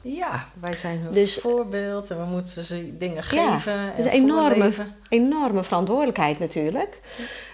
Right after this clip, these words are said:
Speaker 2: Maar dat, dat vond ik zo'n mooi uitgangspunt. En,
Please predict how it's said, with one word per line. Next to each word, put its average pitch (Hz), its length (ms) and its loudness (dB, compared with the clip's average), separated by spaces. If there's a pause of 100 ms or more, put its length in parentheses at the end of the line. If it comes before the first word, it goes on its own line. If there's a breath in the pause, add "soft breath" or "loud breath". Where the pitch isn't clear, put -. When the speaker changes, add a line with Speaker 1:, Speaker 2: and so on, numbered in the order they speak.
(180 loud breath)
Speaker 2:
Maar 208 340 0 (420)
dat, 226 240 2
dat 302 220 2
vond 233 160 4
ik 202 80 2
zo'n 202 160 4
mooi 185 180 4
uitgangspunt. 170 840 0
En, 196 300 -2